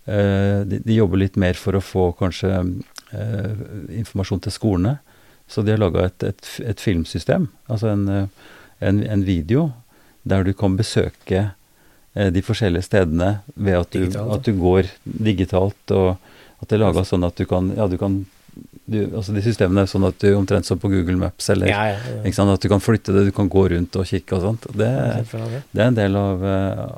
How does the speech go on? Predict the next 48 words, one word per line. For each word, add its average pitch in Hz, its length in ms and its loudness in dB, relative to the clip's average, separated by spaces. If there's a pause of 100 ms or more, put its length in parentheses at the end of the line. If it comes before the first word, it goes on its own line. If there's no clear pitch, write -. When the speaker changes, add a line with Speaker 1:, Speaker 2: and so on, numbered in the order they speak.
Speaker 1:
av 107 160 -4
den 98 80 -6
samme 95 300 -2
ideen. 95 340 -2
Så 110 160 -4
det, 117 160 4
det 113 80 -2
skjer 110 240 4
veldig 110 240 2
mye 98 260 2 (680)
fint 123 340 0
da 113 160 2
i, 101 160 2
Speaker 2:
Ja. 95 160 2
Speaker 1:
i 107 240 -2
den 98 240 0
regien, 104 400 -2
også - 160 -6
med 104 400 -4
yngre 87 320 -2
folk. 110 400 -8
Speaker 2:
Ja. 120 220 -6
Speaker 1:
Så - 180 -8
det 104 140 -4
er 101 180 -4
veldig 98 160 -10
positivt. - 540 -14 (600)
Speaker 2:
Som - 160 -10
regel 110 280 -2
er 147 40 -2
man 123 160 -4
bare 113 160 -2
nysgjerrig 95 520 -6
og 101 80 -10
kanskje 98 180 -10
ikke - 100 -10
vet 85 240 -8
nok 90 240 -10
om 110 120 -6
det, 120 100 -2 (220)
og 107 80 -6
i - 40 -4
Speaker 1:
Mm. 104 140 4
Speaker 2:
stedet 92 160 -4
for 101 100 -12
bare 98 220 -4 (340)
begynne 113 400 -10
å 98 140 -6